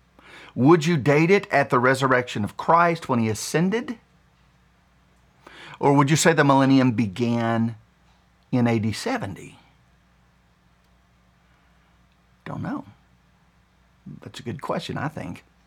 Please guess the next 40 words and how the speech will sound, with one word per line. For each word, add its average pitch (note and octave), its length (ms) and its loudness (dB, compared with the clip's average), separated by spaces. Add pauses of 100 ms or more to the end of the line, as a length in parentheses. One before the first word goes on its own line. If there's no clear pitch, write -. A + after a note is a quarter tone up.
(140)
Now, D3 220 -2 (560)
Revelation A3 720 2
chapter D3 400 -2
twenty, E3+ 680 -2
just C3+ 220 -6
so C3+ 80 -4
you B2 360 -2
are A2+ 140 0
aware, A#2 440 0
says C#3 260 -4
this, B2+ 320 -4 (440)
"Then D4 120 0
I D#4+ 60 4
saw G#3+ 180 0
an E3 100 0
angel C3 160 -2
coming B2 220 -2
down A2 160 -2
from G#2+ 140 -6
heaven, G2+ 300 -6
holding A2 280 -2
the G#2+ 80 -8
key G2+ 300 -8
of F#2+ 100 -10
the F#2+ 140 -8
abyss B2 400 -10 (320)
and E3 100 -4
a C3+ 60 -2
great A#2+ 220 -2
chain A2 240 -6
in G#2+ 60 -6
his G#2+ 120 -10
hand. - 420 -12 (680)
And D3+ 140 -2
he G#3+ 80 0
laid C#3+ 180 2
hold A2+ 180 0
of G#2 100 -8
the A2 80 -4
dragon, A2 480 -6